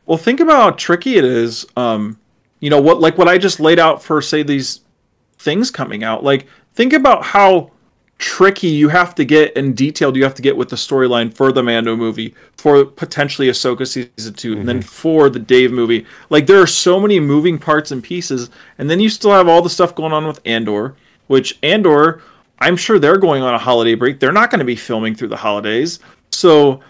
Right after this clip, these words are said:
Speaker 1: then you have the Andor, um,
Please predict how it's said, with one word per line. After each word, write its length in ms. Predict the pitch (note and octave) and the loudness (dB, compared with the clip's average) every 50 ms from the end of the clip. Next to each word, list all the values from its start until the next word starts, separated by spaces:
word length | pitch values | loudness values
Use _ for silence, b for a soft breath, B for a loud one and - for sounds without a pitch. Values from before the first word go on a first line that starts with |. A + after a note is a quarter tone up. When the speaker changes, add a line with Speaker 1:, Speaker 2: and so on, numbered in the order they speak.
| b b b - | b b b -6
Speaker 1:
then 240 | B2+ D3 D3+ E3 | -2 0 0 0
you 140 | F3 F#3 F3+ | 0 -2 -2
have 500 | F3 F3 E3 D3+ D3 C#3 B2+ B2 - _ _ _ _ _ _ _ _ _ - | -2 0 0 0 0 -2 -4 -6 -12 _ _ _ _ _ _ _ _ _ -4
the 220 | B2+ C3+ - - | -2 -2 -2 0
Andor, 640 | B2+ D3 F#3+ G3+ F3 D3 B2+ B2 A#2+ B2 C3 C3+ - _ _ _ | 0 0 0 2 2 2 2 2 0 -2 -4 -6 -12 _ _ _
um, 300 | - B2+ B2 A#2 A#2 A2 | -6 -4 -4 -2 -4 -4